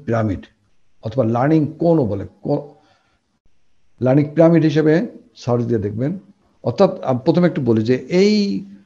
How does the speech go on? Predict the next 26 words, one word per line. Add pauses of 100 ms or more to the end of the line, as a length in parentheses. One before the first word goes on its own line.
(140)
আহ,
পিরামিডটার (160)
অর্থটা
কী। (420)
এই
পিরামিডটার
অর্থ
হলো (180)
average
student (840)
retention
rates। (1080)
এটির
মাধ্যমে
বোঝাতে
চেয়েছে (320)
যে (340)
কোনো
শিক্ষার্থীকে
যদি
আমি (140)
কোন
পদ্ধতির
মাধ্যমে, (580)
এখানে
কিছু